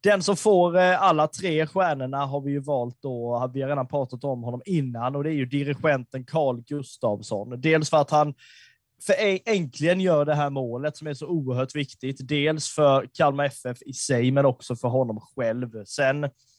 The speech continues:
just att det är en, eh, liksom, spelare som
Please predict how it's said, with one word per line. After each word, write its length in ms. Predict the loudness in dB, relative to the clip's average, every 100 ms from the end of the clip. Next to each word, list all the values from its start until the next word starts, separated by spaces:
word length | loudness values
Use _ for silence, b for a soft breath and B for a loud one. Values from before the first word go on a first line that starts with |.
| _ _ _ _
just 340 | 0 2 2
att 220 | 4 4 0 -20 _ _ _
det 80 | 2
är 360 | 4 4 0 0
en, 320 | -2 -2 -2
eh, 80 | -4
liksom, 280 | -4 -8 -12
spelare 520 | -4 0 2 4 2
som 420 | 0 -2 0 -4